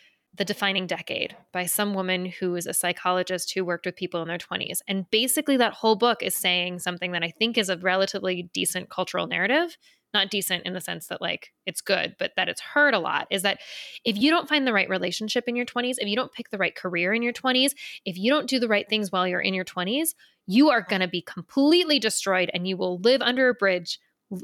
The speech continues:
sad and alone for the rest of your life. <laughs> That is also a fear-based narrative that is traumatizing, that we are all living in, thanks to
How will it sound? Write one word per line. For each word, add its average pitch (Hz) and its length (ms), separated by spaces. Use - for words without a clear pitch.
sad 269 400
and 240 160
alone 185 440
for 190 100
the 185 100
rest 180 280
of - 120
your - 100
life. - 400
<laughs> 220 240
That 233 320
is 254 140
also 226 680
a 226 120
fear-based 214 840
narrative 208 720
that 214 240
is 247 180
traumatizing, 220 800
that 294 100
we 359 120
are 381 220
all 370 180
living 349 280
in, 220 360
thanks 233 280
to 226 440